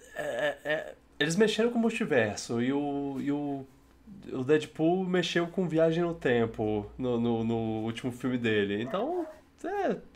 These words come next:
há, há como fazer ele cair lá no, no, no universo que a gente tá, tá. Mas assim, como eles vão botar ele falando um monte de palavrão e sei lá o quê? Na verdade, eu sei.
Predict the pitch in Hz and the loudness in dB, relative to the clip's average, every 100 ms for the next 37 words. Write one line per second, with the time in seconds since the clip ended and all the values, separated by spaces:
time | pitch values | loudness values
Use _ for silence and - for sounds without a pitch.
0 | - - 170 190 - 247 254 220 226 240 | -14 -4 0 2 2 0 2 6 6 6
1 | 240 240 233 233 190 175 190 190 180 170 | 2 0 0 0 0 2 0 0 -2 0
2 | 175 151 139 143 139 131 123 127 120 113 | 2 2 2 0 0 0 0 -2 -4 -6
3 | - - - - - - - - - - | -10 -18 -16 -14 -12 -14 -14 -16 -16 -16
4 | - - - 127 117 117 123 123 120 117 | -16 -16 -8 -4 -2 0 2 4 6 4
5 | 127 120 117 120 110 110 107 107 110 107 | 2 0 2 0 2 0 -2 -6 -6 -2
6 | 101 101 - - - - - _ - - | -4 -4 -16 -20 -20 -20 -20 _ -20 -20
7 | - - - - - 117 139 143 - 127 | -18 -16 -18 -14 -4 0 0 0 -4 -4
8 | - 170 185 185 180 151 160 151 - 147 | 4 6 8 6 4 6 4 4 2 2
9 | 147 156 143 127 117 - - - - - | 2 2 2 2 -2 -8 -20 -20 -20 -6
10 | 120 131 - - - - 143 139 139 139 | -4 -4 -6 -20 -6 4 6 6 2 0
11 | 139 139 143 135 117 120 123 131 131 127 | 2 4 8 8 6 4 4 4 2 0
12 | 123 120 131 127 - - - 156 151 151 | 0 0 -2 -8 -10 -14 2 4 6 6
13 | 143 107 - - 131 - 92 | 4 2 -6 -8 -6 -4 -6